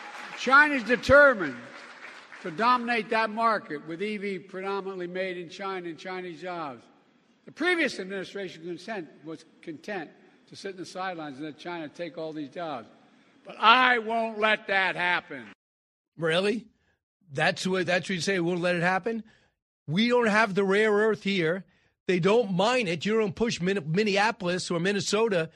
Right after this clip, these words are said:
Speaker 2: to allow us mining. You don't push Nevada to allow any mining.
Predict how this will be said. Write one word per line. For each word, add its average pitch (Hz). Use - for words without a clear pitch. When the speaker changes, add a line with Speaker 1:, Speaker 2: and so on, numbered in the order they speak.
Speaker 2:
to 185
allow 196
us 180
mining. 190
You 165
don't 196
push 196
Nevada 175
to 180
allow 202
any 190
mining. 185